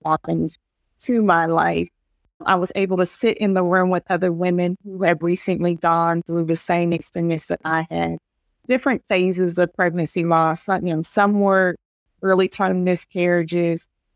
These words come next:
some six or seven months in losing the pregnancy, others reaching almost a due date and then having a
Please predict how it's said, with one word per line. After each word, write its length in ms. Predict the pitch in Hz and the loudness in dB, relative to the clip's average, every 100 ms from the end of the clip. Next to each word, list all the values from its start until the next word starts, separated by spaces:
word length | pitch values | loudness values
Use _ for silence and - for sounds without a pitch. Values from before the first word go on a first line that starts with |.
| _ | _
some 380 | - 214 196 190 | -2 2 2 0
six 340 | - 208 - | -2 -4 -2
or 60 | 185 | -2
seven 600 | - 175 175 170 175 - - | 2 2 2 0 -2 -6 -2
months 360 | 175 175 - 180 | 0 0 -4 -4
in 260 | 175 175 | 0 0
losing 320 | 170 170 175 | 0 0 -2
the 60 | 170 - | -4 0
pregnancy, 520 | 170 170 156 175 - | 0 0 -4 -4 0
others 520 | 175 170 175 170 - _ _ _ _ _ 170 | 0 2 0 -2 -6 _ _ _ _ _ -4
reaching 380 | 190 196 196 180 | -2 0 2 4
almost 360 | 180 180 170 185 | 4 4 0 0
a 60 | |
due 200 | 165 170 | 2 2
date 280 | 170 165 - | 2 0 -2
and 100 | 165 | -2
then 120 | 165 160 | -2 -2
having 300 | 160 160 | -2 -2
a 40 | 160 | -2